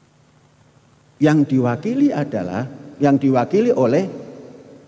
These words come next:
ketika itu dunia Islam yang bekerja sama dengan penganut-penganut agama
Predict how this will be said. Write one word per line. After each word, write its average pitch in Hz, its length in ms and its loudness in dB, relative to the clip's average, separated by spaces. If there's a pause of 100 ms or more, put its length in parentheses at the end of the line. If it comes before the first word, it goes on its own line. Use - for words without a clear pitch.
(520)
ketika 175 400 0
itu 202 240 -4 (160)
dunia 233 400 4
Islam 135 400 -6 (640)
yang 262 560 2 (1700)
bekerja 220 560 2
sama 208 400 -4 (1800)
dengan 135 640 2 (3000)
penganut-penganut 139 1120 -2
agama 107 580 -4